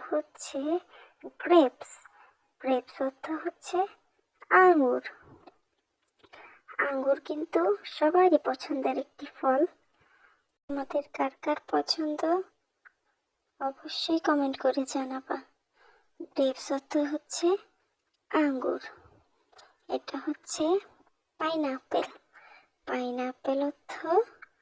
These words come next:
আনারস। আনারসকে ইংরেজিতে বলে পাইনাপেল। পাইনাপেল দেখতেও কিন্তু খুব সুন্দর আর খেতেও খুব সুস্বাদু।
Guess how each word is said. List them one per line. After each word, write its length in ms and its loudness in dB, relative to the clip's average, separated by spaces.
আনারস। 800 0
আনারসকে 1120 -2
ইংরেজিতে 840 -2
বলে 240 2
পাইনাপেল। 1000 2
পাইনাপেল 720 -4
দেখতেও 480 -2
কিন্তু 300 2
খুব 300 0
সুন্দর 680 -4
আর 120 -2
খেতেও 500 -2
খুব 300 -6
সুস্বাদু। 840 -6